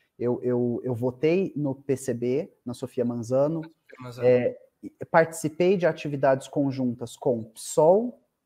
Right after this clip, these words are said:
Speaker 1: mesmo o psol, ah, já, já desde o primeiro turno tendo declarado voto em Lula, tendo retirado uma possível candidatura do Glauber,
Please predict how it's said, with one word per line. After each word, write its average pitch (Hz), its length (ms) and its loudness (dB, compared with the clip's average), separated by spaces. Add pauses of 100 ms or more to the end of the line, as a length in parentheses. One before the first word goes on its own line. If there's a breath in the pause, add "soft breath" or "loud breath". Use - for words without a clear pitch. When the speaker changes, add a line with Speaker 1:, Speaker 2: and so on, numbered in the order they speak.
(140)
Speaker 1:
mesmo 165 520 4
o 127 40 -4
psol, 127 600 0 (200)
ah, 117 300 0
já, 120 280 -2
já 147 240 2
desde 180 340 0
o 165 60 -4
primeiro 135 300 -2
turno 139 320 -2
tendo 131 240 -6
declarado 117 500 -4
voto 117 300 -8
em 123 40 -4
Lula, 143 320 0
tendo 131 220 -2
retirado 131 480 0
uma 131 100 -2
possível 131 400 -4
candidatura 123 520 -4
do 143 100 -4
Glauber, 156 540 2